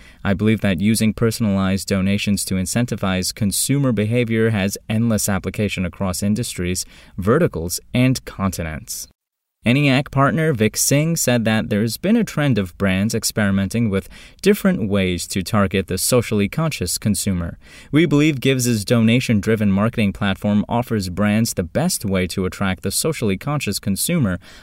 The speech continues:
while elevating their brand, moving more inventory and driving increased order value rather than simplistic traditional discounting," he added.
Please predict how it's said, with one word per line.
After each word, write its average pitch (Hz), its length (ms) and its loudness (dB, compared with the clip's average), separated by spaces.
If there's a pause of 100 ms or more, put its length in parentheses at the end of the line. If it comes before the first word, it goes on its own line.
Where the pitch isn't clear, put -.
while 135 260 4
elevating 107 540 2
their 90 160 0
brand, 117 440 0 (280)
moving 104 360 4
more 123 220 6
inventory 123 680 2
and 139 160 2
driving 123 360 4
increased 123 560 0
order 120 360 2
value 95 480 0
rather 98 420 0
than 92 260 -2 (280)
simplistic 107 760 0
traditional 92 560 -2
discounting," 87 640 -2
he 90 180 -4
added. 82 380 -6